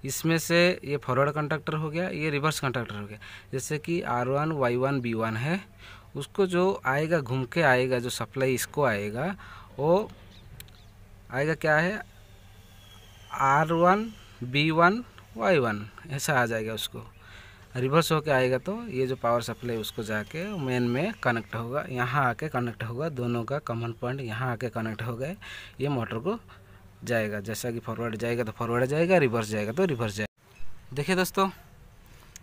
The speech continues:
ये जो पीएसआर है, वो पीएसआर में जब थ्री फेज बराबर नहीं मिलेगा, आर, वाई, बी एक सीक्वेंस में नहीं रहेगा,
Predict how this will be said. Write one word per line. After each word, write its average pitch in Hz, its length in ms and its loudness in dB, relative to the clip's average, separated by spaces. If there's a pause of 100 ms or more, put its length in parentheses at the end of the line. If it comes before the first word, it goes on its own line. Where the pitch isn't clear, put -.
(400)
ये 160 80 -2
जो 175 100 0
पीएसआर 175 420 4
है, 147 220 -2 (1300)
वो 160 140 4
पीएसआर 165 440 6
में 160 280 2 (1200)
जब 156 280 4
थ्री 165 200 4
फेज 165 280 2
बराबर 147 460 4
नहीं 139 180 4
मिलेगा, 110 400 0 (1000)
आर, 147 240 10
वाई, 147 280 4
बी 131 240 -4 (840)
एक 160 180 -8
सीक्वेंस 165 420 2
में 165 140 8
नहीं 151 180 8
रहेगा, 104 400 4